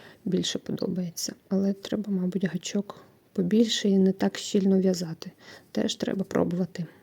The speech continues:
Ось ще в мене є один варіант. Зараз прикріплю фото. Чат Джі Пі Ті мені порекомендував, така гарненька ковтинка. Ну, реально прикольно. Можливо, в-, ось в-, саме в ажурі на спиці, і вона класно ляже, ця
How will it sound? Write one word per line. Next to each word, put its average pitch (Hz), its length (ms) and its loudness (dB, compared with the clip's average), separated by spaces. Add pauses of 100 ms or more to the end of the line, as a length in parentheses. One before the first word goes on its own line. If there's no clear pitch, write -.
(220)
Ось 262 200 -2
ще - 180 0
в 214 40 6
мене 208 260 6
є 202 160 4
один 202 280 2
варіант. 214 400 4
Зараз 202 340 -2 (160)
прикріплю 214 460 4
фото. 277 400 2 (560)
Чат 208 260 2 (100)
Джі 214 140 4
Пі 208 140 0
Ті 202 160 4
мені 196 340 6 (120)
порекомендував, 214 680 2
така - 300 -8 (400)
гарненька 226 600 6
ковтинка. 196 580 2 (420)
Ну, 214 60 2
реально 190 300 8
прикольно. 208 540 2 (720)
Можливо, 202 520 8
в-, 214 300 2
ось - 400 -2
в-, 226 280 -4 (180)
саме 214 340 4
в 196 100 6
ажурі 247 380 8
на 220 120 8
спиці, - 520 0 (280)
і 226 120 4
вона 220 300 8
класно 214 460 0
ляже, 190 340 0
ця 185 220 -4